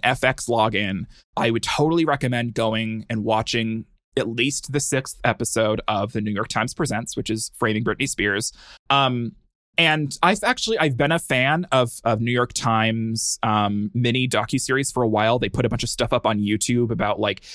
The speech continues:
the aids epidemic and, like, s-, you know, other, like, things that have happened in the past. And I think that kind of, that style stemmed into them having, like, a full length, like, deal with Hulu and F X. Um, and yeah, they have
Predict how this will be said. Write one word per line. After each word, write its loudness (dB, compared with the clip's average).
the -2
aids 4
epidemic 2
and, 0
like, 0
s-, -6
you -2
know, 2
other, 2
like, 0
things -2
that -2
have 0
happened 0
in -2
the -2
past. 0
And 2
I 2
think -2
that 2
kind 0
of, -4
that 2
style 2
stemmed -2
into -4
them -2
having, 0
like, -2
a -4
full -2
length, -4
like, -2
deal 0
with -2
Hulu 0
and -2
F -4
X. -4
Um, 2
and 2
yeah, 4
they -2
have 0